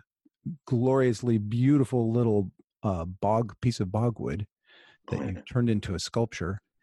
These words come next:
Speaker 1: and another is a basket. And I'd like to ask you about the bogwood, first of all.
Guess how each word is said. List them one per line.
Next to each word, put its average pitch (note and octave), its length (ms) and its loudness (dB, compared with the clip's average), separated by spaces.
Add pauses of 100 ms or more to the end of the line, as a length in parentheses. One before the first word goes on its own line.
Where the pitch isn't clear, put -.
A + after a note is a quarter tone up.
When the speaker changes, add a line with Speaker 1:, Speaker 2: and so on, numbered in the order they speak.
(280)
Speaker 1:
and G2+ 100 0
another A2+ 340 0
is F#2 120 -6
a G2+ 40 -6
basket. B2+ 520 -6
And F2+ 140 -4
I'd F2 120 -4
like D#3 160 -2
to F2 100 -2
ask B2 240 -2
you A2 100 2
about F2 240 -4
the - 80 -12
bogwood, D#2+ 560 -4
first B2+ 300 -4
of E2 80 -10
all. C2 220 -10